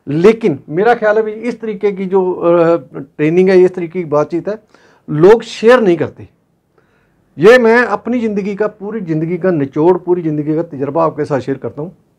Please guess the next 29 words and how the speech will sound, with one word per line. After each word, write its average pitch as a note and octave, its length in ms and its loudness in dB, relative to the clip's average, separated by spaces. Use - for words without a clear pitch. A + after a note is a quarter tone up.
हाँ, C3+ 280 0
जिसने D3+ 380 -4
चैनल D#3 360 0
सब्सक्राइब G3 420 0
नहीं G#3 100 -6
किया G#3 140 2
दोस्त F#3+ 240 0
ने, A3 160 -2
वो G#3 80 0
चैनल G3 300 0
सब्सक्राइब F3+ 460 -2
करके E3+ 280 -4
घंटी C#3+ 260 -4
वाला E3+ 160 0
बटन D#3 260 -6
जरूर C#3+ 180 -6
दबा C3 160 -4
देना, D3+ 180 -6
ताकि A3 320 4
इस, B3 400 0
ऐसी A#3 380 2
वीडियो G3+ 380 0
की G3+ 160 -10
नोटिफिकेशन F3 760 -6
आपसे G3 320 -2
मिस E3 220 -2
ना C3 80 -8
हो F2+ 100 -14
जाए। - 180 -20